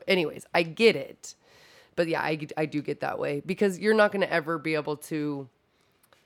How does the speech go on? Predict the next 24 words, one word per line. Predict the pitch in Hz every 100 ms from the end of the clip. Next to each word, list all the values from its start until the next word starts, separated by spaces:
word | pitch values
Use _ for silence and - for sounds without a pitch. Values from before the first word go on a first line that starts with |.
| _ _
portray, | - 170 - - 170 151 151
like, | 147 151
everybody's | 165 190 180 170
gonna | 160 147
treat | - 175 156 147
the | 139
retail | 151 139 151 147
world | 139 143 143
and | 143
the | 139
food | - 147 135
world. | 139 139 143
And | -
honestly, | 147 156 147 147
right | 143 135
now, | 139 135 131
it's | -
really | 131 131 147 143 139
fucking | 143 143 139
bad | 139 135
with | 131
how | 139 139 135 - - _ _
we | 156 180 165 147
as | 139